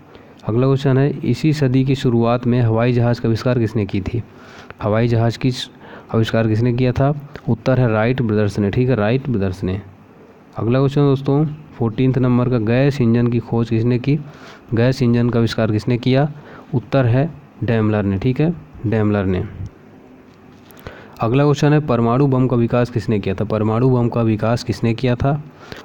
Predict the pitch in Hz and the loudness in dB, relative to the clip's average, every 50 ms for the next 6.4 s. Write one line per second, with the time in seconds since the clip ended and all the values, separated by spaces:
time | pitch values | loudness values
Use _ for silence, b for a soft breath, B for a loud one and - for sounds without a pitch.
0 | B 127 123 - - 123 120 117 127 120 107 101 92 - 123 123 127 127 131 - | B -4 -4 -2 0 0 2 2 2 2 0 -2 -4 -2 0 0 2 0 0 -4
1 | - - - - 113 110 104 104 117 127 127 113 104 98 - 131 135 135 113 92 | -8 -14 -10 -4 -2 0 0 0 0 0 0 0 -2 -2 0 0 0 0 0 -2
2 | - 113 104 98 101 95 - - - 127 123 127 147 160 160 - B B B B | -2 -2 0 0 0 -2 -2 -4 -4 -2 0 0 0 -2 -4 -6 B B B B
3 | B B B B - - 104 117 123 120 117 110 110 117 113 117 107 104 113 110 | B B B B -6 -4 -2 0 0 2 2 0 0 0 0 0 0 0 0 0
4 | 107 110 110 107 - - 110 107 107 107 110 113 107 113 127 147 147 147 117 107 | 2 2 0 0 0 0 0 2 2 2 2 0 0 0 0 0 0 0 0 0
5 | 107 107 107 110 110 113 110 107 104 101 101 101 101 104 113 123 131 - - - | 0 2 0 2 2 2 2 0 0 0 -2 -2 -2 0 0 -2 -2 -2 -4 -4
6 | 87 87 92 92 - - - - | -4 -2 -4 -4 -6 -8 -8 -8